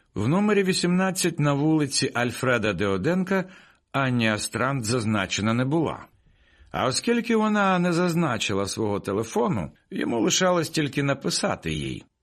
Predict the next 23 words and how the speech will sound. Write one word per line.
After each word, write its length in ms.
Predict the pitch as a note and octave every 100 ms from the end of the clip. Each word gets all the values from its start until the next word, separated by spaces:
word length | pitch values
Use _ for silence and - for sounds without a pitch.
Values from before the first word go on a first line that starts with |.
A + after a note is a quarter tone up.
| _ _
Але 240 | - F2+ G#2
чи 200 | - A2+
отримає 720 | G#2+ A2 A2+ A#2 A#2+ A#2+ A#2+
відповідь? 760 | B2 F#3+ - - C2+ B1+ - - _ _ _ _
Цього 260 | D3+ C3+
вечора 420 | D3+ F3+ - G#2 G2
в 60 |
своєму 380 | - A#2+ A#2+ B2+
кабінеті 680 | C3 A#2+ C#3+ F#3+ F#3 F#3 F3+ - - -
все 260 | - - -
це 180 | G3
здавалось 600 | D#3+ B2 D#3 C#3+ C#3+ A2+
таким 460 | - G#2 - A3 A2+
далеким. 680 | G2 F2+ D#2+ C#2+ - B1 - _ _ _ _ _ -
Уже 260 | E2+ A2+
десять 440 | F#2 A#2 - A#2 B2
років, 340 | D3 C#3+ D#3
як 200 | C3+ -
настало 720 | C3+ A#2 - A#2 A2 A#2 A#2+
нове 360 | A#2 B2 G#2+ G#2
століття. 760 | - D3+ E3 F3 - - B1+ - _ _ _
Та 140 | B2+
однак, 760 | C3 B2 D#3 - - - - -